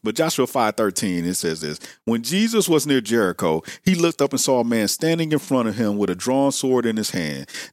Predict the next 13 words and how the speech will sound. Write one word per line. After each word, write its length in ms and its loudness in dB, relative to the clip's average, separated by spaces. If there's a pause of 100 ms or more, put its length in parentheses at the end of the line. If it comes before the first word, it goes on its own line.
Joshua 460 2
approached 420 0
him 100 2
and 80 0
asked, 460 -2 (240)
'Are 80 4
you 160 -2
for 400 4
us 160 2
or 40 2
for 280 2
our 120 2
enemies?' 560 -4